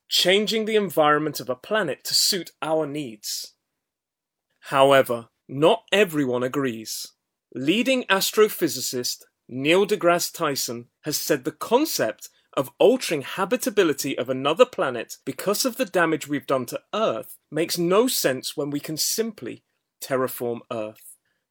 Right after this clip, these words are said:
It seems the main reason at the moment is the search for extraterrestrial life.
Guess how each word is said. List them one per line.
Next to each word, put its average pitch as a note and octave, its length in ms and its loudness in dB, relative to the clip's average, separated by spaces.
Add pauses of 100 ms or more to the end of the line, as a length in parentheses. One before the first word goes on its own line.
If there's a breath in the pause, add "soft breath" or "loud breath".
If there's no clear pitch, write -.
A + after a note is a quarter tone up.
(280)
It G3 140 -2
seems B3+ 460 2
the A3+ 100 6
main G3+ 380 4
reason F3 380 -2
at - 80 -6
the E3+ 80 -2
moment C#3 440 -2
is B2+ 160 -8
the C3+ 80 -10
search C#3+ 380 -2
for - 300 -4
extraterrestrial C#3+ 1120 -4
life. A2+ 500 -10